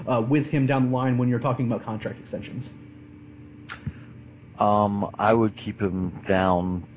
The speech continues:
Speaker 2: The, I would, I wouldn't, no, I'm not running a team, so I can say this, 'cause if you're a team and you're running it and you say this, you're gonna get a grievance. But,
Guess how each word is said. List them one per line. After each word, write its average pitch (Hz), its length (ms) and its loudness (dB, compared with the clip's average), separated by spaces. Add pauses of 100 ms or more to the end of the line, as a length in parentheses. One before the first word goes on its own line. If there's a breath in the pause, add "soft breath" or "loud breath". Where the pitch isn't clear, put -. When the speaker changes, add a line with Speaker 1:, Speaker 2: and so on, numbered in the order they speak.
(160)
Speaker 2:
The, 90 240 0
I 92 160 4
would, 101 220 6 (560)
I 90 100 2
wouldn't, 85 380 0 (140)
no, 78 360 -2
I'm 95 160 2
not 90 200 2
running 92 240 2
a 107 40 2
team, 113 280 -2
so 95 180 2
I 87 40 6
can - 180 -8
say 85 220 2
this, 123 240 2
'cause 85 180 -2
if 87 160 -6
you're 85 100 4
a 80 40 0
team 95 280 0
and 92 80 2
you're 87 100 -2
running 95 280 4
it 135 100 4
and - 80 -2
you 113 60 2
say 117 200 4
this, 131 220 2
you're 92 80 2
gonna 85 160 2
get 80 120 4
a 76 40 0
grievance. 101 460 0
But, - 240 2